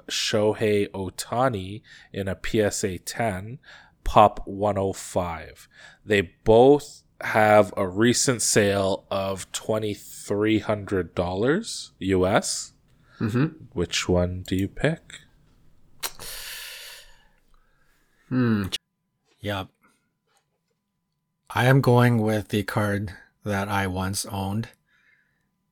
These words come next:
Speaker 3: Um, and it's the Shohei Ohtani Topps Chrome Sapphire. For me, it's, it's really simple. It's really easy. I think the Mike Trout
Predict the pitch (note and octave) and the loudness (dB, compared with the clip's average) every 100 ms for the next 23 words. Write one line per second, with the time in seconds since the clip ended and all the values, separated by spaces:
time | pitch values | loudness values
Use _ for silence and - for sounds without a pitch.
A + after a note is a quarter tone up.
0 | - G#2 G2 F#2+ F#2+ - G2+ F#2 - - | -12 -6 -4 -4 -6 -6 -6 -4 -4 -4
1 | G2 - G#2 G2+ G#2 G2+ G#2+ G2+ F#2 F2+ | -4 -2 -2 -2 -4 -6 -4 -4 -4 -6
2 | E2 _ - - F#2+ - G#2 F#2 F2 - | -8 _ -12 -6 -6 -4 -6 -6 -6 -6
3 | G#2 F#2+ - F#2 F#2 F#2 - _ _ _ | -4 -6 -6 -4 -2 -4 -10 _ _ _
4 | _ - A2+ A2 B2 C3+ A2 G#2 - A2 | _ -6 -2 2 6 6 6 0 -6 -6
5 | G#2+ - - A#2 A2+ G#2+ C3+ A2 G#2+ - | -6 -8 -2 0 2 2 0 0 -2 -4
6 | A2+ A2 G#2+ G#2 A2 G2 - C3+ D3 C3+ | -4 -4 -4 -4 -2 -2 0 0 4 4
7 | B2 - - A#2 G#2+ G#2 | 4 2 0 2 2 0